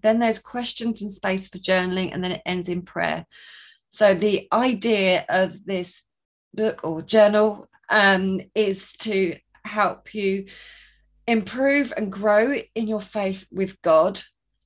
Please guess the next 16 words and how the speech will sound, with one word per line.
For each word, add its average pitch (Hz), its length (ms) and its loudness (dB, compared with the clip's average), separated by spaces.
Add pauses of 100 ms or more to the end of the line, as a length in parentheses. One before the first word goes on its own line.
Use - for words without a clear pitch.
(160)
and 190 200 0
build 196 280 -4
resilience. 165 880 -6 (320)
So 175 520 2 (320)
everything 226 360 0
we've 214 220 0
just - 320 -4
said, 196 480 0
like, 180 260 -2 (420)
with 190 120 -6
the 190 60 -6
storms 202 720 0
and - 100 -20
trials 190 720 0
and 147 440 -12 (920)
life 226 560 4